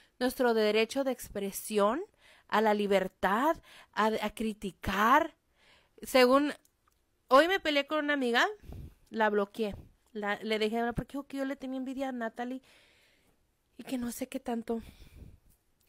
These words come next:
Dije, "Mm, mm, estas amistades no las necesito. Gracias a Dios que me estás quitando ese tipo de amistades. Yo no necesito tener ese tipo de amistades".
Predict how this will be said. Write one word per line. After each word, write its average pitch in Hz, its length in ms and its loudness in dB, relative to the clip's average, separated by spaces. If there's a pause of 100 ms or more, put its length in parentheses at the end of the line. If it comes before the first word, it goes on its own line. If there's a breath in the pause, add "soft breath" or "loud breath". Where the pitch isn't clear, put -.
Dije, 202 380 -12
"Mm, 226 80 -14
mm, 185 260 -14 (460 soft breath)
estas 262 280 -6
amistades 240 380 -4
no 233 80 0
las 233 140 0
necesito. 202 460 -8
Gracias 214 400 -10
a 208 80 -6
Dios 208 180 -8
que - 80 -14
me 226 80 -10
estás 202 220 -14
quitando 208 440 -12 (400 loud breath)
ese 208 220 -10
tipo 196 300 -4
de 190 80 -2
amistades. - 680 -12 (380)
Yo 220 120 -6
no 220 60 -4
necesito 208 640 -8 (320 loud breath)
tener 202 300 -4
ese 202 160 -8
tipo 185 240 -10
de 175 80 -4
amistades". - 720 -16